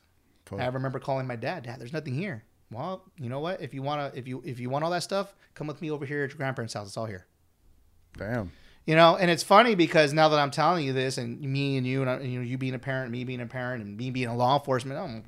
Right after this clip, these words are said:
Speaker 2: God, that guy should went to jail a long time ago.
Speaker 1: <laughs> Yeah.
Speaker 2: Um, you know,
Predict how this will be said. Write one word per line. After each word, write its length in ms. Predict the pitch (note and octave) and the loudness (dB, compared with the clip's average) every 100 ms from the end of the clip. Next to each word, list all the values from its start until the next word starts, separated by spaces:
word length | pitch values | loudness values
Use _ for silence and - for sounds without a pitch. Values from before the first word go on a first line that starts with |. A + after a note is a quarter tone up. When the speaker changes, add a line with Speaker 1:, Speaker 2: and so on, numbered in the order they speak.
| - | -12
Speaker 2:
God, 180 | F#3+ B2+ | -8 -8
that 100 | C3 | -8
guy 120 | A2 | -8
should 160 | A2 A#2 | -8 -10
went 80 | A2 | -10
to 60 | |
jail 160 | A2 A#2+ | -8 -6
a 20 | |
long 100 | C#3 | -2
time 200 | D3 E3+ | -2 0
ago. 160 | B2 A#2 | -2 -4
Speaker 1:
<laughs> 100 | - | 0
Yeah. 80 | D#3 - - - - | 0 0 -12 -6 8
Speaker 2:
Um, 400 | F3 D#3 C3+ - - | 10 10 8 0 -2
you 140 | G#3+ G3 | 2 6
know, 240 | G3 | 6